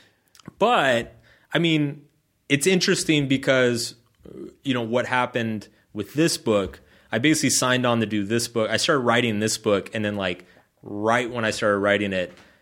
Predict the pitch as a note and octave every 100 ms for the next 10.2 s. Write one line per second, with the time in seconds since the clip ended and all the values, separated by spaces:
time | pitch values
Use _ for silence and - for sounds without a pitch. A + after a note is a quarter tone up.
0 | _ _ - A2+ A2 G#2 G#2 G2 A2 F#2+
1 | G#2+ G#2+ - A#2+ B2 C3 D3 D#3+ - -
2 | _ _ _ _ A#2+ A#2 A2+ - B2 A#2
3 | A#2 A#2 B2 A2+ - - C#3 B2 G#2 B2+
4 | A#2 G#2+ G2+ G2 F#2+ F#2 G2 G2+ G#2 G2
5 | G#2 A2 A2 A2 G#2 F#2+ - _ _ _
6 | _ - - - A2+ F2+ - - B2 A2+
7 | A2+ G#2+ G#2+ A#2+ A#2+ A#2 A#2 A#2+ B2 A#2+
8 | - A#2+ B2 _ - D3 E3 A2+ A#2 B2
9 | C3+ D3+ D#3 - C#3 A#2+ A#2 A#2 B2 C3+
10 | C3 B2